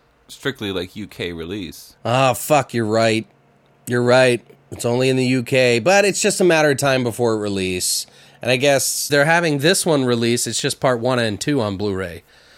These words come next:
Speaker 2: I don't know. Whatever. Um, they've got Multiple Maniacs coming out March twenty-first. Uh, Firestarter getting a re-release, I guess, on Blu-ray for March fourteenth.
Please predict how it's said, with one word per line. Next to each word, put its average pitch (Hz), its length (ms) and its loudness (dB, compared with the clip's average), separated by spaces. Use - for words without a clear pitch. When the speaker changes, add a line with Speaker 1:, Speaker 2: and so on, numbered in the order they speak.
Speaker 2:
I 117 120 0
don't 107 100 2
know. 95 120 -2
Whatever. 139 440 4
Um, 170 640 4
they've 175 260 -2
got 185 720 0
Multiple 185 420 4
Maniacs 170 600 2
coming 135 240 0
out 131 180 0
March 127 280 0
twenty-first. 165 1000 -2
Uh, 107 200 -2
Firestarter 151 760 0
getting 127 200 -2
a 117 40 -2
re-release, 113 600 -2
I 110 60 -2
guess, 123 200 -2
on 104 160 -4
Blu-ray 107 460 0
for 113 100 -8
March 110 320 -2
fourteenth. 101 720 -6